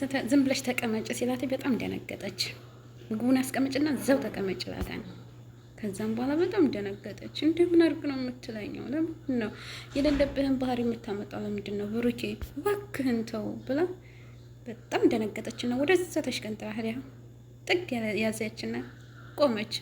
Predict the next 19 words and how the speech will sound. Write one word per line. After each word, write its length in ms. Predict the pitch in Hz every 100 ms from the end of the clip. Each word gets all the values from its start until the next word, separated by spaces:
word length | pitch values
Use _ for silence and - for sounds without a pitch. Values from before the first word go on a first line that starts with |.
| -
በጣም 280 | 320 440 392
ደንግጣለች። 640 | 294 233 - 160 - 220 -
ምር 160 | 262 277
እዚህ 180 | 269 285
ጋር 120 | 262
በጣም 260 | 254 - 240
ነው 100 | 208
ያሳዘነችኝ 800 | 220 226 214 226 214 - - 220 240 254 - -
<laughs> 400 | - - - 220
የኔ 160 | 233 220
እናት። 320 | 214 202 208 - - -
እዚህ 180 | 214 247
ጋር 100 | 240
እያለቀሰች 540 | 170 175 - - -
ነው 100 | 185
በነገራችን 640 | 185 185 180 - 185 - -
ላይ። 140 | - - - - - - - -
በቃ 200 | 196 190 190
«አይዞሽ 460 | 214 190 190 202